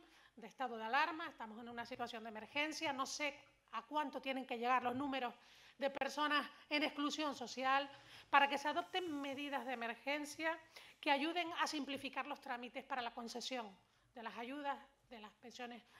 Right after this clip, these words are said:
eh, de las P S I, de las pensiones no contributivas, siete mil personas en espera, o de la dependencia. En la situación que estamos de estado de alarma, es más necesario que nunca que se retomen los trabajos que iniciamos en el gobierno anterior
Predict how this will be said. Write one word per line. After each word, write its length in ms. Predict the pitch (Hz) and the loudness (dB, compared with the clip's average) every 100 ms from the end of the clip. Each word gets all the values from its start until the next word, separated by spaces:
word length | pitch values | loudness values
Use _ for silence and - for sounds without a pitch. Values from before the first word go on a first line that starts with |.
| - - | -20 -6
eh, 500 | 247 226 208 202 202 | -4 -2 -4 -6 -8
de 80 | 196 | -6
las 80 | 226 | -2
P 80 | 269 | -2
S 200 | - 247 | -2 -4
I, 320 | 254 269 - - | -4 -6 -10 -10
de 60 | |
las 120 | 254 - | -10 -8
pensiones 380 | 240 269 247 | -4 -2 0
no 160 | 233 302 | 0 -2
contributivas, 720 | 262 - 208 214 233 233 208 | -4 -10 -14 -12 -8 -8 -6
siete 320 | - 247 233 | -6 -6 -4
mil 180 | 262 285 | -2 -2
personas 420 | 262 185 220 214 | -6 -10 -10 -8
en 100 | 202 | -8
espera, 460 | 208 - 240 262 262 - - - | -10 -4 0 0 0 -4 -20 -6
o 120 | 269 | 0
de 120 | 262 247 | 2 4
la 100 | 254 | 4
dependencia. 680 | 269 294 311 339 262 208 185 _ - - | 2 -4 -4 -6 -8 -10 -18 _ -20 -14
En 100 | 233 | -10
la 80 | 240 | -8
situación 720 | 269 262 247 - 330 277 - _ - | -8 -6 -6 -2 -2 -2 -8 _ -8
que 80 | 202 | -8
estamos 480 | - 320 294 220 - 202 | 0 4 4 4 -8 -14
de 80 | |
estado 320 | 226 - 277 247 | -8 0 2 4
de 80 | |
alarma, 400 | 240 254 269 294 320 - - - - | 4 4 4 -2 -4 -16 -20 -20 -14
es 240 | - 262 233 240 233 | -2 -2 -2 -12 -12
más 400 | 233 254 339 277 | -10 -2 -2 -2
necesario 560 | 277 240 254 269 247 - | -4 -2 2 2 2 -8
que 100 | 220 | -6
nunca 320 | 262 269 262 | -4 2 2
que 120 | 254 | 2
se 120 | 277 | -2
retomen 440 | 247 262 330 330 262 | -2 0 0 0 -2
los 100 | 220 | 0
trabajos 340 | 254 262 294 | 0 0 -2
que 100 | 285 | -6
iniciamos 460 | 247 220 294 254 240 | -8 -6 -4 -4 -6
en 100 | 240 | -6
el 60 | |
gobierno 300 | 254 269 269 | -4 -4 -4
anterior 420 | 269 262 247 269 | -6 -6 -2 -2